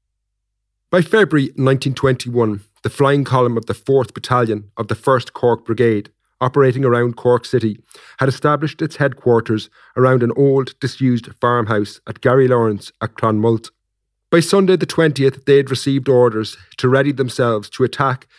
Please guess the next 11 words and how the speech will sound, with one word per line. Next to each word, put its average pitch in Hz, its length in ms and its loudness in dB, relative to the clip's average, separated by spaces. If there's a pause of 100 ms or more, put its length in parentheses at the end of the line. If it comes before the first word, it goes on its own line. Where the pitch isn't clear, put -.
(160)
a 117 60 -2
military 131 360 0
train 120 480 -2 (340)
outside 127 420 2
Cork 120 320 0
City. 117 320 -2 (640)
The - 80 -8
three 143 300 -2
more 131 180 0
senior 135 380 0
officers 123 640 -2